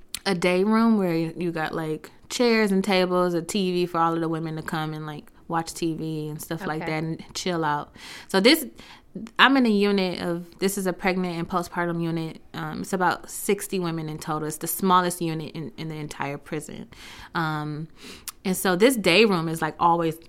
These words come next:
Speaker 1: full, you know, always full, always loud, always, like, exciting and all of that, or sad, you
Speaker 2: Right.
Speaker 1: know, 'cause it's either,
Speaker 2: Right.
Speaker 1: like,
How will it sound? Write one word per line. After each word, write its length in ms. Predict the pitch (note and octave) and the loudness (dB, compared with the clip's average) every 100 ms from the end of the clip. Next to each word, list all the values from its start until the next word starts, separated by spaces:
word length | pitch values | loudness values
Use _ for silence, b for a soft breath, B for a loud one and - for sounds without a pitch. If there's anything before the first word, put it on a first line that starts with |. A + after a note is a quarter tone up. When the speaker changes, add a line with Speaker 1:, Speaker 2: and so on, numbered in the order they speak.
| - | -12
Speaker 1:
full, 440 | - F3 - - - _ | -6 -6 -6 -14 -20 _
you 140 | F3+ E3 | -6 -4
know, 240 | D3+ D#3+ - b b | -6 -10 -14 b b
always 400 | - G3+ G#3 F#3+ | 6 8 8 2
full, 440 | - G3 D#3+ - - - - | 2 0 0 -4 -12 -20 0
always 460 | E3 F3 F3+ F3 E3+ | 6 6 6 2 2
loud, 540 | E3+ D#3 D3 D3 D3 | 2 4 4 0 -2
always, 500 | D#3+ D#3+ D#3+ D#3 D3+ | -2 -2 -2 -4 -4
like, 320 | D3+ D3 - | -6 -6 -8
exciting 640 | F#3 - D#3 C#3+ C#3+ D3 D3+ | -10 -6 -6 -6 -8 -8 -10
and 100 | D#3+ | -10
all 180 | D3+ D3 | -10 -10
of 60 | |
that, 260 | - C2 - | -10 -10 -6
or 120 | E3 | -6
sad, 480 | D#3 - C#3+ B2 - | -4 -6 -6 -8 -8
you 80 | F3+ | -8
Speaker 2:
Right. 80 | E3 | -6
Speaker 1:
know, 160 | D3 | -8
'cause 200 | D3 E3 | -10 -8
it's 140 | D#3 D3+ | -6 -6
either, 220 | D#3 D#3 | -4 -4
Speaker 2:
Right. 100 | D3+ | -6
Speaker 1:
like, 180 | D3 | -8